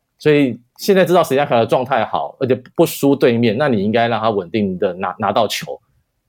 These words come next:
危-，危急的时刻就应该给他，暂停之后就应该给他。那六马可以保证你一定有一个足够的得分武器可以跟公鹿来相，相劈。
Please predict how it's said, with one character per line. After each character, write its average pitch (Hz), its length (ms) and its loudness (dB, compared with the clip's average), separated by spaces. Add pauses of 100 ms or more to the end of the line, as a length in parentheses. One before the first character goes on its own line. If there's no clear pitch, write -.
(320)
危-， 147 240 2
危 156 160 4
急 165 140 0
的 160 100 4
时 147 120 0
刻 180 160 4
就 143 120 0
应 143 40 0
该 139 80 2
给 101 140 0
他， 101 240 -2
暂 175 240 0
停 131 160 -2
之 127 80 0
后 139 140 2
就 120 120 -2
应 110 60 -2
该 110 140 0
给 90 160 -6
他。 80 260 -8 (300)
那 185 160 0
六 185 180 2
马 123 140 2
可 127 100 -2
以 127 40 4
保 98 220 -2
证 113 320 2
你 107 80 0
一 117 60 2
定 151 160 2
有 107 160 2
一 104 100 2
个 107 80 2
足 107 180 -2
够 117 160 2
的 110 60 0
得 101 140 -2
分 117 120 2
武 90 120 -2
器 110 180 -4
可 107 140 -2
以 98 60 2
跟 98 360 -2 (140)
公 104 180 0
鹿 101 260 -2 (500)
来 85 100 -10
相， 95 240 -6
相 90 180 -8
劈。 82 260 -12